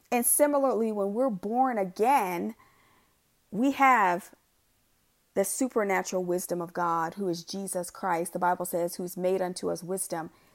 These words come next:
downloaded into our spirit. And so he was operating at man's highest level. He was operating in the God class. And work was sweatless.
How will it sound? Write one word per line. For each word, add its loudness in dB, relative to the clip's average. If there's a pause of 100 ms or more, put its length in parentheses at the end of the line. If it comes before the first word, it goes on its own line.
(160)
downloaded 2
into -6
our -4
spirit. -6 (1200)
And 4
so 4
he 6
was 2
operating 2
at -4
man's -4 (100)
highest 0 (360)
level. -2 (340)
He 4
was 4
operating 2
in -2
the 0
God 0
class. -6 (880)
And 4
work 4
was -2
sweatless. -4